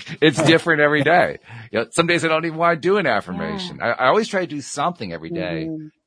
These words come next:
Speaker 1: to, you know, do the connection, you know, meditate on it, uh, do some sort of a practice to help stay in a more positive mindset as much as I can. But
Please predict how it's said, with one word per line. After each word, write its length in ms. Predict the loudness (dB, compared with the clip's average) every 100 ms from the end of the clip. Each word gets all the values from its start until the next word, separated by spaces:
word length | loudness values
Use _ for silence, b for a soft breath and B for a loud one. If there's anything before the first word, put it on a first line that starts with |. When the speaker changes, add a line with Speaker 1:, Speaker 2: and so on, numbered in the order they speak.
| -10
Speaker 1:
to, 60 | -8 -8 -10 -14
you 100 | -14
know, 160 | -14 -16 -16 -10
do 100 | -8
the 80 | -8
connection, 840 | -10 -10 -10 -12 -10 -12 -14 -18 _
you 80 | -16
know, 80 | -12
meditate 480 | -8 -8 -8 -8 -6
on 220 | -6 -6
it, 220 | -8 -10 _ -8
uh, 280 | -8 -8 -14 _
do 80 | -16
some 160 | -16
sort 160 | -12 -12
of 60 | -12
a 60 |
practice 580 | -14 -10 -10 -10 -16 -18 -20 b b
to 80 | -14
help 180 | -12 -12 _
stay 400 | -16 -8 -6 -6
in 80 |
a 40 | -8
more 180 | -10 -10
positive 420 | -8 -8 -8 -10
mindset 380 | -10 -10 -12 -14
as 120 | -14
much 200 | -16 -14
as 60 |
I 80 | -14
can. 280 | -14 -18 -18 _ b b b b _ _ _ _
But 320 | -4 -4 -4